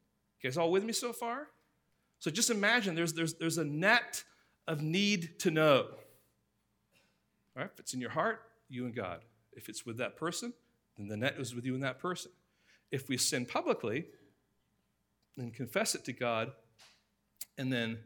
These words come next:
publicly based on the circumstances of that particular sin. So if something sinful was said when you were out with some friends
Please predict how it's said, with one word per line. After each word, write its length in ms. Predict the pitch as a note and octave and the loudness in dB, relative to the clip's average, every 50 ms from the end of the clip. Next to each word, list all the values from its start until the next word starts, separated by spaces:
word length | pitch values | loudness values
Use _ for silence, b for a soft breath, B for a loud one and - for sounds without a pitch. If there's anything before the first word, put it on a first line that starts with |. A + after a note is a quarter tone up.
| B B B B B B B B B - | B B B B B B B B B -12
publicly 680 | - - - G3+ G3+ A3 E3 - - - A#2 A2+ B2+ - - A#2+ A2 - - | -4 0 2 4 4 4 2 -2 -2 -4 -2 -2 -4 -4 -6 -12 -12 -6 -4
based 480 | G3 G3 G#3+ A#3 C4 A#3+ - - - - - | 0 4 6 6 6 6 4 2 -2 -4 -6
on 440 | C#3 C3 B2 A#2 A#2+ A#2+ B2 C3+ C3 - b b b b b b b b | -4 -4 -2 -2 -4 -4 -4 -6 -6 -10 b b b b b b b b
the 80 | - B2 | -4 0
circumstances 1040 | - - - - A3 A3+ A3+ - D3+ C3+ C3 - C3 B2 B2 A#2 - - B2+ B2+ - - | 2 2 4 6 4 4 4 2 -2 -2 -2 -4 -4 -4 -4 -4 -6 -6 -6 -8 -4 -2
of 360 | C#3+ C3 C3+ C#3+ C#3 C3+ - | 0 2 2 2 0 -2 -4
that 340 | - B2 A#2+ A#2 A#2+ - - | -2 2 2 2 2 0 -4
particular 680 | - C3+ - - B2 G#2 - - B2+ A2+ A2 G#2+ G#2 | -8 -10 -8 -4 -6 -6 -6 -6 -6 -4 -4 -2 0
sin. 400 | - - - - A3 F#3+ C3+ G#2+ | 2 2 4 4 4 4 2 2
So 200 | G2+ - - C3 | 0 0 0 0
if 80 | A#2+ A#2 | 2 2
something 380 | - - F#3 F#3+ - F3+ D3 C#3 | 2 2 0 0 -2 -4 -2 -2
sinful 360 | - - F3 F3+ F3+ - D3 | 0 0 -2 -2 -4 -6 -6
was 180 | C3 - - | -4 -2 -2
said 320 | - C#3+ C3+ C#3 D3 D3+ D3 B B B B B B | 0 2 2 2 0 -2 -4 B B B B B B
when 140 | B C3 B2 | B -2 0
you 100 | B2 B2 | 2 0
were 80 | A#2+ - | 2 4
out 220 | C#3+ D#3+ E3+ E3+ | 6 6 6 4
with 140 | D#3 C#3 C3+ | 2 0 2
some 200 | - - C3 A#2 | 0 0 -2 -4
friends 540 | G#2+ - - E3+ E3+ F3 F3 E3+ E3 D3 - | -6 -4 -2 0 0 0 0 -2 -4 -6 -6